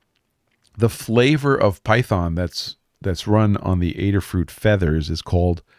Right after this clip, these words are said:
Circuit Python. And it's just a, a subset of Python. It,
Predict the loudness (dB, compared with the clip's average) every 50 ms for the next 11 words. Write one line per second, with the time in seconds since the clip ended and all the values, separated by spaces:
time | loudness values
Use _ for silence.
0 | _ _ _ _ _ _ -14 -10 -8 0 0 0 0 0 -2 -4 -4 _ -6 -6
1 | -4 -4 -6 -8 -8 -8 -8 -12 -16 _ _ _ _ _ _ _ _ _ _ _
2 | _ _ _ _ _ _ -2 0 2 2 2 0 2 2 2 2 4 4 4 4
3 | 4 2 0 -2 _ _ _ _ -6 -4 -4 0 0 0 2 2 2 2 2 2
4 | 0 0 -4 -8 -6 -2 0 0 0 0 0 -2 -2 -2 -4 -6 -10 _ _ _
5 | -20 -20 _ _ _ _ _ _ _ _ _ _ _ _ _ _ -12 -12